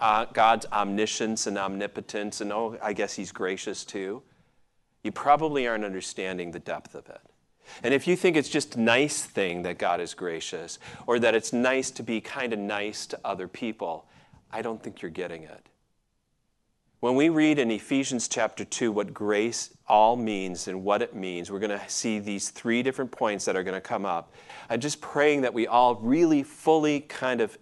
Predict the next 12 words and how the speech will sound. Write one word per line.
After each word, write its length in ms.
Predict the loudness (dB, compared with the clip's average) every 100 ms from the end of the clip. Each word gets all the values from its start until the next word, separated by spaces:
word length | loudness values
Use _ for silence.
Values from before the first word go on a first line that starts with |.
| -4
appropriate 1000 | -4 -4 2 4 2 -4 -2 -2 -4 -6
this, 260 | -8 -8
to 180 | -8 -10
grasp 840 | -8 2 4 6 4 0 -4 -6
it. 220 | -8 -6 0
That's 240 | 0 0
kind 220 | -6 -4
of 80 | -2
the 60 | -2
word, 340 | 0 0 0 -4 -18 -18 -12
to, 220 | -2 0 -2 -2
to 180 | 2